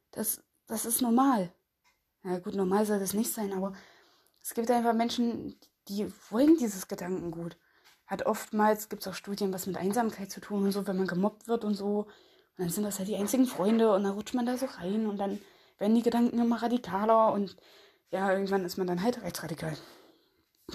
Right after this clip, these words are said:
Ist ja auch egal, aber es geht nicht darum, aus den Menschen jetzt alles Engel zu machen. Es geht aber darum,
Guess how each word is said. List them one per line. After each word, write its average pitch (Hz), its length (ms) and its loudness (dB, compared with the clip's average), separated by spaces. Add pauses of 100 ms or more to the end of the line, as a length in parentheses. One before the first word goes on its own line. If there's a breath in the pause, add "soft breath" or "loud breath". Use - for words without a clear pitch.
(1080 loud breath)
Ist - 120 -12
ja 196 80 0
auch 196 100 2
egal, 220 380 6
aber 175 160 -6
es 170 140 -6
geht - 160 -4
nicht 190 160 -2
darum, 185 260 2
aus 180 140 -4
den 175 120 -6
Menschen 170 400 -4 (640)
jetzt - 380 -10 (220)
alles 165 260 -8
Engel 247 280 4
zu - 140 -12
machen. 160 320 -6 (1000 loud breath)
Es - 140 -10
geht 277 160 4
aber 185 180 2
darum, 240 560 2